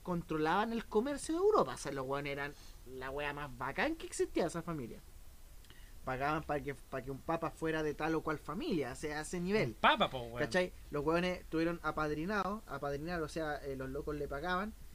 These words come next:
Speaker 1: le pagaron a Leonardo da Vinci, a Rafael, ¿cachai? A Miguel Ángel, los tenían ahí como, weón,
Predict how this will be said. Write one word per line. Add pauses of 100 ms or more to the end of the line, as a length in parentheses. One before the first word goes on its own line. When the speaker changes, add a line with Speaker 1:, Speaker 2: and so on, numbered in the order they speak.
(160)
Speaker 1:
le
pagaron
a
Leonardo
da
Vinci,
a
Rafael, (380)
¿cachai? (360)
A
Miguel
Ángel,
los
tenían
ahí
como,
weón,